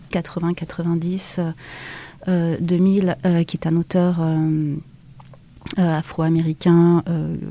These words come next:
bisexuel, et qui a toujours, euh, défié, en fait, dans ses histoires, justement, euh, les normes de genre, et qui les a toujours interrogées, en fait. Il y a qu'à lire Triton, euh, qui est un,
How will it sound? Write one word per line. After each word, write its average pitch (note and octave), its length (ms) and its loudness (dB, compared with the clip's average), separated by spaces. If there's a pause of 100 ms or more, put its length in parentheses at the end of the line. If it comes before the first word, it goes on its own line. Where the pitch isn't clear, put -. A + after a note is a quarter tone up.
(360)
bisexuel, F3+ 720 0 (680)
et F3+ 140 4
qui - 180 -2
a E3+ 60 4
toujours, F#3 480 2
euh, F3 80 4
défié, F3 480 2
en E3+ 60 4
fait, E3 160 2
dans D#3+ 140 2
ses D#3 220 0
histoires, E3 300 0
justement, E3 560 2
euh, D#3 160 2
les E3+ 100 2
normes E3+ 280 6
de E3+ 100 4
genre, G3 300 6
et F#3 80 4
qui - 180 0
les E3 60 4
a D#3+ 80 2
toujours F#3 360 2
interrogées, E3+ 600 4
en D#3+ 80 4
fait. D#3 300 -2
Il - 20 -2
y D#3+ 40 -2
a - 20 -4
qu'à D#3+ 140 -2
lire D#3+ 180 0
Triton, F3 580 4
euh, D3+ 260 0
qui - 140 -10
est - 100 -10
un, E3 140 -4